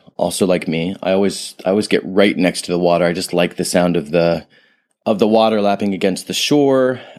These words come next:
and I don't stay that long. So unlike most people who are going for the entire day, I don't, I don't need the shade. I don't want the shade for the duration of my time there. I actually want to be in the sun.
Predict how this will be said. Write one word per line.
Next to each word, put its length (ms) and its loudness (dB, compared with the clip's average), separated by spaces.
and 180 0
I 80 2
don't 180 -2
stay 280 2
that 180 2
long. 320 0
So 240 0
unlike 260 0
most 220 -2
people 260 -2
who 120 -2
are 80 -2
going 240 0
for 160 -6
the 100 2
entire 320 0
day, 200 2
I 100 2
don't, 180 0
I 120 -2
don't 160 -2
need 240 -4
the 80 -2
shade. 240 2
I 80 2
don't 200 0
want 280 -2
the 60 -6
shade 500 0
for 100 -2
the 80 -2
duration 460 0
of 60 -2
my 420 0
time 240 2
there. 200 2
I 140 0
actually 260 -4
want 140 -2
to 60 -2
be 100 0
in 80 2
the 80 0
sun. 320 0